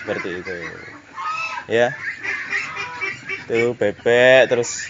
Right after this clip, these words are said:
itu tadi juga, sana juga bebek itu ya, kandang bebek seperti itu. Kita lihat ini.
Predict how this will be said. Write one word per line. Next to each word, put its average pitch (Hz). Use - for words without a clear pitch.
itu 117
tadi 117
juga, 113
sana 135
juga 127
bebek 127
itu 131
ya, 120
kandang 110
bebek 123
seperti 104
itu. 90
Kita 98
lihat 101
ini. 90